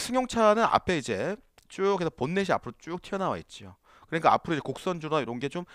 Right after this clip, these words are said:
더 시야를 가린다. 그래서 좀 어렵다. 그래서 일 종을 땄던 기억이 납니다. 예, 그래서 일 종이고. 자, 그래서 일 종 같은 경우는 우리가, 음, 두 눈을 다 뜨고요.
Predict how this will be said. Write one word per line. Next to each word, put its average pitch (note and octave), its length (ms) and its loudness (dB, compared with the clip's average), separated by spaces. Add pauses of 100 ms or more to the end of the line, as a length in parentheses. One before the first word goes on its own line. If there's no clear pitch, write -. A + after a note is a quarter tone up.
(120)
더 A#2+ 100 -4
시야를 G#3 300 0
가린다. A2 500 -4 (300)
그래서 - 180 -10
좀 - 80 -8
어렵다. A#2 420 -6 (140)
그래서 G#2+ 300 -8
일 F#3 120 -6
종을 F#3 220 -8
땄던 F#3 300 -8
기억이 D3+ 220 -4
납니다. A#2+ 360 -10 (460)
예, C#3 200 -8
그래서 C3 100 -12
일 C3 160 -8
종이고. C#3+ 440 -8 (800)
자, E3+ 140 6
그래서 E3+ 180 8
일 A3+ 160 2
종 C4 160 4
같은 C4 240 4
경우는 A3 640 4
우리가, C3+ 400 -2 (180)
음, C#3+ 400 -14 (920)
두 - 140 -2
눈을 B3+ 160 0
다 F3 80 0
뜨고요. F3 440 -2